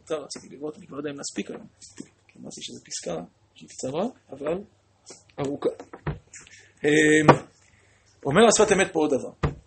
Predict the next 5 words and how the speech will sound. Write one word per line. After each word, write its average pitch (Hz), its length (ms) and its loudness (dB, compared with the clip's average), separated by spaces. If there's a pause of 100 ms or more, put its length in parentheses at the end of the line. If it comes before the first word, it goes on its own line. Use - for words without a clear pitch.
(340)
הוא 131 140 2
אומר 226 360 8 (600)
שאתה 139 220 -2
רואה 165 300 2 (1300)
שהנגע 160 600 2